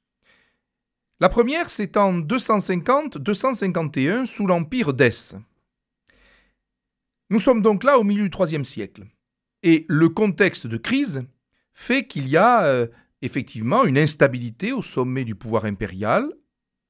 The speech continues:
en particulier entre deux cent trente-cinq et deux cent quatre-vingt-quatre. Il y a des dangers extérieurs, dus aux offensives des Perses et aux incursions germaniques, et également des difficultés économiques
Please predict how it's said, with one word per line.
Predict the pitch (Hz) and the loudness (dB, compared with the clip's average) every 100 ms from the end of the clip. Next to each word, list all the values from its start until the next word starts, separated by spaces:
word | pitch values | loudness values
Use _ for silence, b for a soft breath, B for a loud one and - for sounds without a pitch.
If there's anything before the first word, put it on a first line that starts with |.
| _ - | _ -4
en | 120 | 0
particulier | 113 - 104 120 139 | 0 -2 -6 -2 -2
entre | 110 - | -2 -4
deux | 107 | -6
cent | 110 117 | -4 -4
trente-cinq | 104 117 107 123 110 - - | -4 -6 -6 -4 -6 -6 -12
et | 104 | -10
deux | 110 | -8
cent | 113 | -8
quatre-vingt-quatre. | 98 - 90 82 113 - - _ _ _ _ _ _ _ _ _ _ _ _ _ _ - | -10 -12 -12 -8 -10 -10 -20 _ _ _ _ _ _ _ _ _ _ _ _ _ _ 0
Il | 226 | 4
y | |
a | 262 | 4
des | 240 | 2
dangers | 220 190 208 | -2 0 -2
extérieurs, | - 196 143 127 214 - - _ _ - | -2 -4 -2 -2 -2 -6 -20 _ _ -18
dus | 113 143 190 | -8 0 2
aux | 151 | 2
offensives | 160 - 151 135 - 165 127 | 0 -2 -4 -4 -6 -6 -2
des | 123 | -2
Perses | - 139 139 - - 233 - | 2 2 0 -8 -10 -14 -6
et | 127 | -4
aux | 117 | -2
incursions | 123 127 117 - 120 | -4 -4 -8 -4 -2
germaniques, | 110 113 104 110 175 - _ _ _ _ _ b b b b | -2 -2 -2 -4 -10 -18 _ _ _ _ _ b b b b
et | 226 | 0
également | 254 202 196 294 302 | 4 4 4 2 0
des | 214 | -2
difficultés | 196 208 185 190 269 | -4 -6 -4 -4 -2
économiques | 254 - 233 233 220 - | -2 0 0 2 2 -2